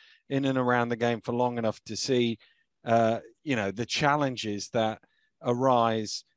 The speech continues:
if things aren't done properly, and we can see they're not being done properly. So it's that sort of thing. It's the frustration of actually the players on court have got to Eurobasket, and you said it last week, really, given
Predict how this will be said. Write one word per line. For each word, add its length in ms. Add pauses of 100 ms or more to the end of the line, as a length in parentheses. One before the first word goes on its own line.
(140)
if 180
things 360
aren't 200
done 200
properly, 600
and 140
we 120
can 140
see 220
they're 160
not 300
being 220
done 220
properly. 480
So 160
it's 160
that 200 (140)
sort 260
of 80
thing. 320
It's 180
the 100
frustration 760 (340)
of 140
actually 420
the 100
players 360
on 100
court 360
have 320 (340)
got 200
to 120
Eurobasket, 600
and 80
you 120
said 180
it 100
last 300
week, 300
really, 380 (120)
given 400